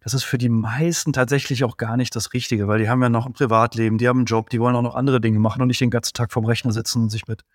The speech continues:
Aktienkursen, Rohstoffen, Futures und sonstigen Sachen beschäftigen. Ähm, für manche passt's aber, für manche ist es das Richtige, das heißt, dann geht man den Weg,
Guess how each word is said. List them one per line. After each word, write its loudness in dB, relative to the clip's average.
Aktienkursen, 0
Rohstoffen, 2
Futures 0
und -2
sonstigen 2
Sachen -2
beschäftigen. -4
Ähm, 4
für -6
manche 4
passt's -4
aber, 0
für -8
manche 2
ist 2
es -6
das -4
Richtige, 0
das 0
heißt, 0
dann 0
geht -2
man 0
den 0
Weg, -2